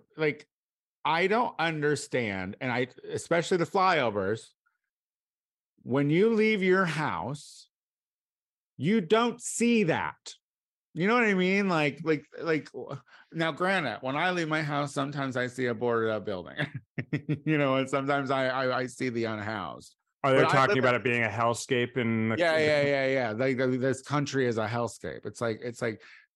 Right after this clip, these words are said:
Speaker 1: I was like, they wanna sell you on, on scenarios that are not happening,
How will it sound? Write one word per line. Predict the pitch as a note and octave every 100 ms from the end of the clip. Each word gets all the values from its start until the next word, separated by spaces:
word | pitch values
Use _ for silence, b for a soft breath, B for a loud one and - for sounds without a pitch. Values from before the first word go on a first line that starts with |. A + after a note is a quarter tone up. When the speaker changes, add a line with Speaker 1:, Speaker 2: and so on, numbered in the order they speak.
| _
Speaker 1:
I | B2+
was | B2+
like, | B2 A#2+ - b b b _ _ _
they | D3+ C3 A2+ D#3 F3+
wanna | F#3 G3 E3
sell | C#3+ - D3 C#3+
you | C3 B2+
on, | - A#2+ A#2 A2+ A2+ G#2+ A2+ A#2 - _ _ A2+
on | A2 A2+
scenarios | G#2+ - A#2 A#2 A#2+ A#2+ A#2 A2+
that | A2+ G#2+
are | G#2
not | G#2 -
happening, | - G#2 G2 A2+ A#2 B2 C3+ C#3